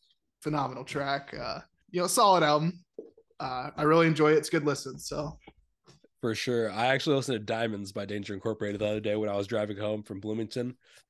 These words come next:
Speaker 2: Great track. I
Speaker 1: That's
Speaker 2: just
Speaker 1: su-,
Speaker 2: hadn't heard
Speaker 1: that's
Speaker 2: them in
Speaker 1: such
Speaker 2: it.
Speaker 1: a
Speaker 2: I mean, it's really their hit. Like, if you had to
Speaker 1: Mm-hmm.
Speaker 2: say it, they have a hit, it's that one. And it just hit. I haven't heard
Speaker 1: It's,
Speaker 2: it in
Speaker 1: it's,
Speaker 2: months.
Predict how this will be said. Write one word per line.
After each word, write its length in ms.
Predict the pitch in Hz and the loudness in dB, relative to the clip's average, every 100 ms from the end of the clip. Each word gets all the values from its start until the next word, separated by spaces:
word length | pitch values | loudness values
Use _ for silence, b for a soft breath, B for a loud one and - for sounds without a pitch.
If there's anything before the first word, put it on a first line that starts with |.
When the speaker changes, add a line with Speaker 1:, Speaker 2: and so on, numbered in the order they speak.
| _ _ | _ _
Speaker 2:
Great 180 | - 240 | -6 -6
track. 280 | - 269 156 | -2 -2 0
I 80 | - | 0
Speaker 1:
That's 80 | - | 2
Speaker 2:
just 120 | - | 2
Speaker 1:
su-, 80 | - | 4
Speaker 2:
hadn't 160 | 170 - | 4 4
heard 140 | 233 | 4
Speaker 1:
that's 120 | 135 | 6
Speaker 2:
them 120 | 175 | 6
in 60 | 175 | 6
Speaker 1:
such 80 | 190 | 4
Speaker 2:
it. 60 | 139 | 2
Speaker 1:
a 20 | |
Speaker 2:
I 40 | |
mean, 160 | 143 139 _ b b b _ _ - | -2 -4 _ b b b _ _ -4
it's 200 | 147 147 | -2 2
really 260 | 175 165 | 6 6
their 340 | 123 127 131 127 | 6 4 4 2
hit. 360 | 123 131 143 | 2 0 0
Like, 180 | 123 127 | -4 -4
if 160 | 117 - | -4 -2
you 100 | 117 | 0
had 180 | 127 135 | 0 0
to 60 | |
Speaker 1:
Mm-hmm. 80 | 127 | -2
Speaker 2:
say 160 | 131 117 | 0 0
it, 140 | 107 | 0
they 80 | 120 | 0
have 120 | 117 | 0
a 60 | 110 | 0
hit, 240 | 127 117 | -2 -2
it's 160 | 107 - | -4 -4
that 220 | 117 120 | -2 -2
one. 200 | 120 120 _ b b b _ _ _ _ _ _ - | -2 -4 _ b b b _ _ _ _ _ _ -16
And 160 | 104 | -10
it 120 | 104 101 | -10 -8
just 180 | 117 | -6
hit. 300 | - 123 127 - _ _ - | -4 -4 -6 -12 _ _ -6
I 80 | 113 | -2
haven't 220 | 120 113 | 0 2
heard 100 | 160 | 2
Speaker 1:
It's, 120 | 113 | 4
Speaker 2:
it 80 | - | 2
in 40 | |
Speaker 1:
it's, 80 | 127 | 0
Speaker 2:
months. 300 | 120 - - | -2 -6 -10